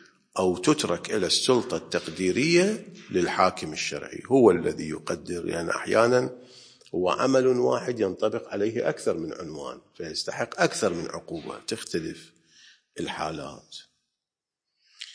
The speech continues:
كما يجب على المعنيين وضع البرامج والمواقع البديلة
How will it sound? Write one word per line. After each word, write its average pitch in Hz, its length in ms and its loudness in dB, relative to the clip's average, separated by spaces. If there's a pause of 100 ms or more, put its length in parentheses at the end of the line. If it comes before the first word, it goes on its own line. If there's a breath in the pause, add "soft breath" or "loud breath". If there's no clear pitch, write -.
(420 loud breath)
كما 117 440 10
يجب 131 520 8
على 107 300 6
المعنيين 104 1000 4
وضع 139 520 6
البرامج 104 800 6
والمواقع 98 880 4
البديلة 123 1120 2